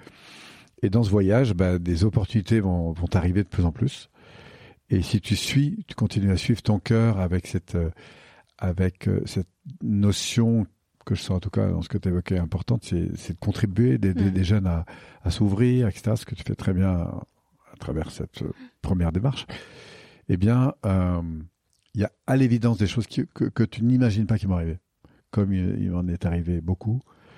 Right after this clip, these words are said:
Speaker 1: Parce qu'un peu comme toi, alors c'est une autre époque, mais, mais j'ai senti quelque chose qui m'animait plus que tout, c'était le développement humain.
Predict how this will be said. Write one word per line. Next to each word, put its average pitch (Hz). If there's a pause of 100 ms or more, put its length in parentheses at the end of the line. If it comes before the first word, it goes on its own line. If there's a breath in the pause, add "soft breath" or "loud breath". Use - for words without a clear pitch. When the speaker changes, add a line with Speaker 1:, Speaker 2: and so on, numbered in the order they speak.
(180)
Speaker 1:
Parce -
qu'un 98
peu 110
comme 95
toi, 107
alors 107
c'est -
une 85
autre 101
époque, 123
mais, 87 (560 loud breath)
mais 95
j'ai 90
senti -
quelque 95
chose -
qui -
m'animait 95
plus -
que -
tout, 127
c'était 92
le 90
développement 95
humain. 104